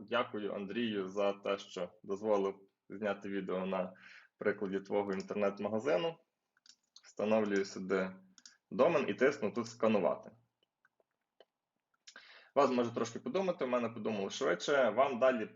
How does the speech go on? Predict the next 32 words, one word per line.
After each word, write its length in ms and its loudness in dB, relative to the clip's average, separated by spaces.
треба 240 0
по-, 220 -6
пролистати 840 -4
все 360 -4
до 140 -10
кінця 500 -2
і 100 -10
знайти 360 -8
ось 220 -4
в 40 -20
цьому 340 -6
блоці, 600 -2
додати 460 2
дію 320 -6
конверсії 520 -4
вручну 280 -8
з 40 -8
допомогою 560 -2
коду. 200 -4
Додати 360 2
дію 260 -2
конверсії 480 -2
вручну. 300 -10
Далі 260 4
треба 300 0
внести 400 -4
певні 500 -2
налаштування. 800 -4
Виберіть 380 -2
категорію. 560 -2
Вибираємо 580 2
"Покупка", 580 -6